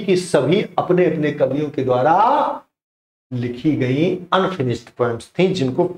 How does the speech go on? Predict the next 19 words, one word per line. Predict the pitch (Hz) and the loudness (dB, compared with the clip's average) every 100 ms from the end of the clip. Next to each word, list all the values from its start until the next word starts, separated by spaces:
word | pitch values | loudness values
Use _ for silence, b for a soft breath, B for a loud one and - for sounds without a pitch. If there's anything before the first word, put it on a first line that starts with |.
| - | 2
finish | 180 180 180 | 2 2 0
नहीं | 123 | -2
किया, | 113 120 117 - _ _ _ _ - | -2 -2 -2 -4 _ _ _ _ -2
पूरा | 185 208 143 | 2 2 2
नहीं | 123 113 | -4 -14
किया। | _ 120 - _ _ _ _ _ _ _ _ _ _ _ _ | _ -16 -16 _ _ _ _ _ _ _ _ _ _ _ _
समझ | 156 160 | 0 2
गए? | 185 254 | 4 2
Clear | 254 185 196 | 2 4 4
है? | 190 330 226 | 4 0 0
बहुत | 151 156 160 185 202 202 | 2 4 4 2 2 -2
प्यारा | - 143 139 | 0 2 2
question | 127 139 - 170 | 2 0 2 2
और | 175 | 4
ये | 180 - | 2 2
बहुत | 127 117 151 151 | -2 2 2 2
important | 135 127 123 123 123 | 0 2 0 0 0
है | 120 113 | -2 0
यार, | 117 120 131 | 2 2 2